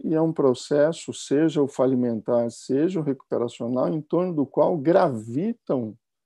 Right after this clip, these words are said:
inúmeras decisões em incidentes processuais, em ações acessórias, em ações decorrentes, né?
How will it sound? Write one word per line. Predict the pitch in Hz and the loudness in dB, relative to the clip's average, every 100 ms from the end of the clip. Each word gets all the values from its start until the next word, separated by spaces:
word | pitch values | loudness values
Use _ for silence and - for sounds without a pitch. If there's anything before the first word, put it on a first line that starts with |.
| _ _ _ _ - | _ _ _ _ 0
inúmeras | 175 175 240 339 320 226 | 4 6 6 4 4 4
decisões | 165 185 185 170 127 131 151 190 165 | 6 6 6 -2 0 0 0 0 0
em | 165 160 | 2 2
incidentes | 165 - 143 120 147 214 - 180 | 0 0 0 2 4 2 -2 -6
processuais, | - 160 151 - 135 - 135 120 127 156 151 | -4 -4 -4 -4 -6 -4 0 4 4 2 0
em | 147 | -2
ações | 131 - 156 190 214 | -2 -4 -2 0 0
acessórias, | 254 - 151 - - 123 131 160 175 170 - _ _ _ _ | -2 -4 -8 -6 -2 2 4 4 2 -2 -4 _ _ _ _
em | 131 135 | 2 4
ações | 131 - 156 208 196 | 2 0 2 2 4
decorrentes, | 180 185 160 131 123 131 156 165 - 127 | 2 4 2 2 2 0 0 -4 -6 -4
né? | 123 147 | -2 -2